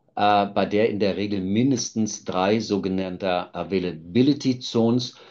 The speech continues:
für die Versorgung mit Cloud Computing sorgen. Availability Zone kann man sich vorstellen, äh, ist ein Data Center, wobei wir absichtlich den Begriff Availability Zone nennen,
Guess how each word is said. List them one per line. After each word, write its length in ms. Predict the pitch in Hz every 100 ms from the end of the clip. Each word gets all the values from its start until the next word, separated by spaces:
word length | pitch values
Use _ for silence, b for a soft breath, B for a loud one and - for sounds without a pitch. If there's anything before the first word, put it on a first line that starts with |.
| B
für 440 | _ - 113 110 104
die 380 | 98 101 98 95
Versorgung 540 | 98 87 101 104 95
mit 160 | 87 -
Cloud 320 | 95 139 151
Computing 680 | 143 139 143 143 139 143 -
sorgen. 560 | - 131 131 139 156 156 B B -
Availability 680 | 101 123 104 131 160 151
Zone 280 | 135 139 139
kann 140 | 123 117
man 120 | 107
sich 180 | 104 -
vorstellen, 640 | 120 120 123 113 113 107 B B _ _
äh, 380 | 101 101 101 98 - _ _ _ _ _ -
ist 120 | 104
ein 120 | 98
Data 360 | 104 127 151 147
Center, 520 | 143 147 151 160 - _ _ _ _ _ _ -
wobei 560 | 98 104 101 107 117 117 _ _ _ _ _
wir 300 | 98 110 95
absichtlich 460 | 101 127 123 127 -
den 160 | 110
Begriff 340 | 101 104 127 -
Availability 720 | 101 107 104 95 139 117 104
Zone 320 | - 98 101
nennen, 240 | 101 131